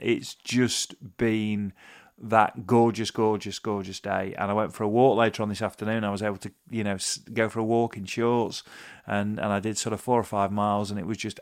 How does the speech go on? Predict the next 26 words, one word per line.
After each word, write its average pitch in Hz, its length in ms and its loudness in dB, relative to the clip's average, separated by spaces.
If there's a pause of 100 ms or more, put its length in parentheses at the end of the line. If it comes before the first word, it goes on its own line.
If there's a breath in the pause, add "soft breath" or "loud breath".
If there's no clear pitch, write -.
(100)
absolutely 107 960 2
glorious 107 600 2
and 95 140 -10
beautiful. 101 720 -4 (400 loud breath)
No 110 300 2
edge 98 280 -2
to - 80 -10
the 101 100 2
wind. 107 420 0
Everything 135 460 4
about 107 400 0
it 113 120 -6
just - 480 -4 (560)
perfect. - 680 -2 (760 loud breath)
So, 127 720 8
um, 123 800 6 (180)
just 147 280 6
a, 175 40 10
just 147 360 4
a, 139 80 2 (200)
a 139 80 8
big 139 300 4
nod 131 320 8
and 120 140 4
a 117 40 0
big 127 340 2